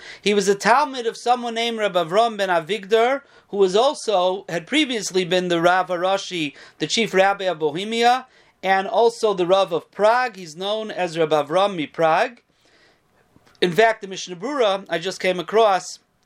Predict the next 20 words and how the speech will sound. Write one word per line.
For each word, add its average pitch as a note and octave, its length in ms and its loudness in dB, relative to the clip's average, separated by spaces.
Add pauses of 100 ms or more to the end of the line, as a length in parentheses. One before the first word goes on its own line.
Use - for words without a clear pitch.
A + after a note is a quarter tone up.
(180)
I D#3 80 -4
was D#3 180 -4
learning F#3 400 0
on, D#3+ 300 0
uh, C#3+ 380 0 (100)
on C#3 140 -8
Sunday, A3 440 2
I E3 60 2
think, E3+ 380 -6 (320)
in D3 60 -4
the D3 60 0
beginning G3+ 300 2
of F3+ 80 -2
Siman G#3 380 -2
Reish G3+ 340 0
Mem G#3 140 -4
Zayin, G#3+ 500 0
actually F#3+ 380 -10
cro-, A3+ 300 2
quotes A3 520 -2